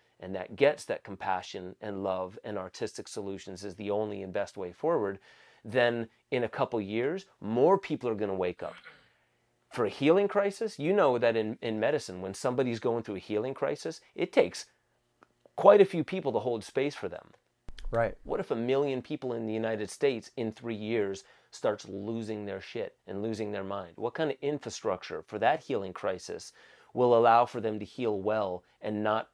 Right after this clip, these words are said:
Speaker 1: create more trauma in the world and pass trauma along? That's why we're all coming together. That's what I believe the real artistic, the epi-artistic phenomena. So you're an artist and I'm an artist and we do our art in a different way.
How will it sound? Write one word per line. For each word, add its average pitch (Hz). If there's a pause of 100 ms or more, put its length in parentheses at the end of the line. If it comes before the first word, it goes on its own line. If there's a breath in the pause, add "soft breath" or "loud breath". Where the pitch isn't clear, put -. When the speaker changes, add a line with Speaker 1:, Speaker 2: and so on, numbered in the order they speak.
(120)
Speaker 1:
create 107
more 95
trauma 143 (140)
in 110
the 104
world 95
and 117
pass 117
trauma 104
along? 101 (640 soft breath)
That's 120
why 95
we're 95
all 90
coming 87
together. 85 (340 soft breath)
That's 160
what 110
I 156
believe 113
the 104
real 127
artistic, 135 (260 soft breath)
the 123
epi-artistic 151
phenomena. 92 (220 soft breath)
So -
you're 170
an 160
artist 127
and 123
I'm 139
an 127
artist 120
and 117
we 135
do 131
our 123
art 120
in 120
a 110
different 107
way. 104